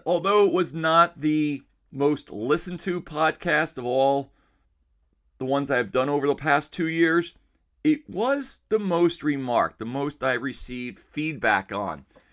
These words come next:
And the feedback was very positive. So I'd like to thank my listeners for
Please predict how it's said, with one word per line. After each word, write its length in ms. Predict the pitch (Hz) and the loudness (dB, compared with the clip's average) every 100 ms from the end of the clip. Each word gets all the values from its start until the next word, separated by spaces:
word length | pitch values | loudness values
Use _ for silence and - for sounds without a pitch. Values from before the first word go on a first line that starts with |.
| _ _ _ - | _ _ _ -8
And 160 | 156 | -4
the 60 | 165 | -6
feedback 680 | - 220 247 190 208 202 160 | -8 -10 -8 -2 0 0 2
was 360 | 180 160 - _ _ _ _ | 2 2 -4 _ _ _ _
very 460 | 131 123 156 147 139 | -14 0 4 4 2
positive. 840 | - - 120 113 98 80 73 - _ _ - | -4 -4 4 4 4 -6 -12 -14 _ _ -16
So 140 | 156 | -2
I'd 40 | 165 | 0
like 160 | 190 | 0
to 100 | 190 | -2
thank 600 | 151 - 180 185 190 190 - | -6 -4 2 2 2 -6 0
my 140 | 139 | 2
listeners 540 | 135 165 - 160 160 | 4 2 0 -2 -2
for 480 | - 131 127 120 113 | 0 0 0 0 -4